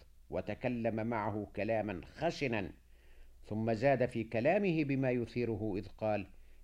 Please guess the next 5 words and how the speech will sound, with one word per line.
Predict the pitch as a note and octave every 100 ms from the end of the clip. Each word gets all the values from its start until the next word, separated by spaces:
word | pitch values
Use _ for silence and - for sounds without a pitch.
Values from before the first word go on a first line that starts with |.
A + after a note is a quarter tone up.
| -
"يا | A#2 E3+
محمد، | G#3 E3 B2 G#2 D#2+ C2+ - - - - - - -
ألا | D3+ G3+
تقضيني | G3 F#3 - A2+ A#2 G#2+ G2
حقي؟ | F#2 F2 - A2+